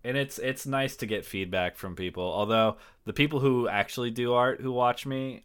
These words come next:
um, are gonna, are gonna, I, they, I, I, I don't think I've had anyone tune into my stream while I'm working on a genuine art piece yet.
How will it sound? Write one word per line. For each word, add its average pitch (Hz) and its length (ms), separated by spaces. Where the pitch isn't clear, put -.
um, 90 720
are 85 200
gonna, 85 480
are 85 120
gonna, 82 320
I, 95 300
they, 107 140
I, 117 500
I, 127 200
I - 20
don't 143 240
think 139 160
I've 117 120
had 113 160
anyone 104 440
tune 98 240
into 95 220
my 90 160
stream 92 500
while 95 200
I'm 92 100
working 98 280
on 92 100
a 87 60
genuine 90 500
art 82 240
piece 107 280
yet. 117 300